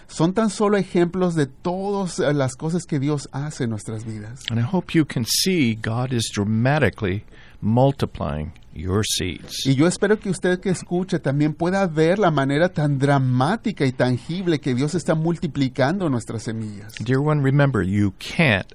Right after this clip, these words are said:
Speaker 2: outgive God.
Speaker 1: Así es que, mi amado, que le quede claro, nunca usted le va a poder dar más a Dios de lo que Él le da a usted.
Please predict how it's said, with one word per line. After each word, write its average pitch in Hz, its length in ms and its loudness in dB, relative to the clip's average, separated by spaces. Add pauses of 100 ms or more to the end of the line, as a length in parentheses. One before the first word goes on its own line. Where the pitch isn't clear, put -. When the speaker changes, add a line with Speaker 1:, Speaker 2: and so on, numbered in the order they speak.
(120)
Speaker 2:
outgive 90 640 -2
God. - 320 -6 (120)
Speaker 1:
Así 127 240 -2
es 139 100 0
que, 165 180 2
mi 160 100 4
amado, 147 380 6
que 143 100 2
le 131 120 2
quede 147 280 0
claro, 143 400 4
nunca 160 460 2
usted 165 300 2
le 151 120 4
va 143 100 4
a 139 100 -2
poder 139 320 0
dar 131 200 0
más 127 240 0
a 117 80 2
Dios 123 420 2
de 117 120 0
lo 113 120 -2
que 117 180 -4
Él 117 60 -2
le 117 80 -4
da 110 100 -4
a 110 40 -6
usted. 107 380 -12